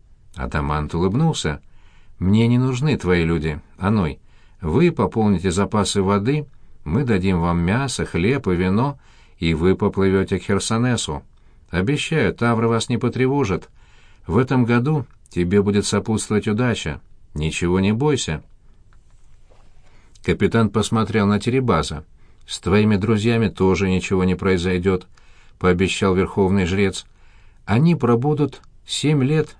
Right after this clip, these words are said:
здесь, а потом вернутся в Понтийское царство, и Митридат без всяких усилий сядет на трон. Ну, что вы на это скажете?" Наставник Митридата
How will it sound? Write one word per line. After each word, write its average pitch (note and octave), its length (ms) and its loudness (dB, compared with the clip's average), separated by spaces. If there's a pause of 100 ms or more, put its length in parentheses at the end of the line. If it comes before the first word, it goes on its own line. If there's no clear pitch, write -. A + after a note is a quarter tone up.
здесь, G#2 480 -2 (360)
а - 120 -6
потом F#2+ 280 0
вернутся G2 480 0
в - 60 -8
Понтийское G#2+ 680 -2
царство, A2+ 600 -4 (640)
и C#3 140 2
Митридат A2 680 2 (340)
без E2 240 0
всяких F2+ 380 -2
усилий G2 360 0
сядет F#2 420 0
на G#2+ 100 0
трон. D3+ 340 -2 (600)
Ну, D3 280 0 (160)
что - 280 -2
вы G2+ 100 4
на G2+ 80 4
это F#2 220 2
скажете?" A#2+ 720 -2 (720)
Наставник F#2 760 -2
Митридата G#2 720 0